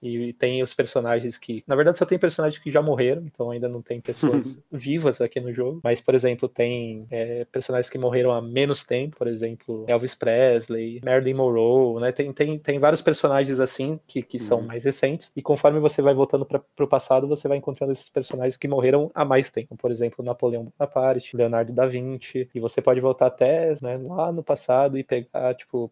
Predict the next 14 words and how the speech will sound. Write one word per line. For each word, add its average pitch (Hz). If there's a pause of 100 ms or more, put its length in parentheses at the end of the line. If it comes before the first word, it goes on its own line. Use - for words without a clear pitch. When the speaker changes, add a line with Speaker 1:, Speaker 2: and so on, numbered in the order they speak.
Speaker 1:
pessoas -
que -
morreram 120
do 117
tipo -
Jesus 127
Cristo, 127
Buda, 123 (200)
<laughs> 139
pessoas, 123
é, 110
Cleópatra 123
e 113
tal. 110